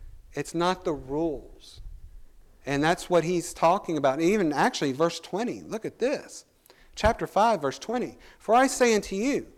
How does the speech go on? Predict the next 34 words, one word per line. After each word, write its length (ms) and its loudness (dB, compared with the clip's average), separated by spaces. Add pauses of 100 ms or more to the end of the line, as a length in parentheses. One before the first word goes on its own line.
(220)
that 160 4
except 540 2
your 220 6
righteousness 720 0
shall 240 2
exceed 580 -4
the 100 2
righteousness 640 -2
of 120 -2
the 80 -6
scribes 880 -2 (100)
and 160 -8
Pharisees, 720 -4 (560)
ye 140 -4
shall 280 4
in 120 0
no 260 4
case 540 -8
enter 340 -6
into 180 -10
the 60 -14
kingdom 340 -14
of 120 -20
heaven." 260 -20 (920)
Think 200 0
of 140 4
the 80 2
most 240 2
holiest 560 0
person 420 -4
you 220 -4 (220)
can 200 -8
think 440 -10
of. 200 -14